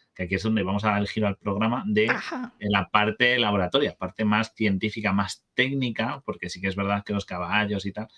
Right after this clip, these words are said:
Speaker 1: Por cierto, he mencionado los caballos, de, hay una pregunta por ahí por internet, ¿por qué no se han domesticado las cebras? ¿Por qué no montamos en cebra y sí en caballo?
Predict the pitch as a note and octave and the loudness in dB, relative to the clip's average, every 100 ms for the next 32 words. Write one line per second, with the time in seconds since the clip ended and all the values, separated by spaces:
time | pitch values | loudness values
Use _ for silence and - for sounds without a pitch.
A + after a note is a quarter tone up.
0 | - _ A2 C3+ C#3+ A#2+ C3 C#3+ C3 B2+ | -20 _ -2 0 2 2 2 0 0 0
1 | B2 C3+ C3+ A#2 F#2 _ _ _ A2+ A#2+ | 0 0 0 -4 -4 _ _ _ -4 -2
2 | C3+ C3+ C3 B2 A#2 G#2+ A2+ A2 G#2+ A2+ | 0 0 0 0 0 0 0 -2 0 -4
3 | B2 G#2 G#2+ A#2 B2 A#2 A2+ G#2 G2 G#2+ | -4 -4 -2 -2 -2 -2 -2 -2 -4 -2
4 | G#2+ - A2 B2 G#2 - - _ - G#2+ | -2 -2 -4 -4 -8 -14 -20 _ -4 0
5 | A2 A#2+ B2+ B2+ A#2+ A2+ A2+ A#2+ B2 - | 0 0 -2 -2 -2 -2 -2 -4 -2 -2
6 | G#3 F#2 A2 G2+ | 0 0 -2 -4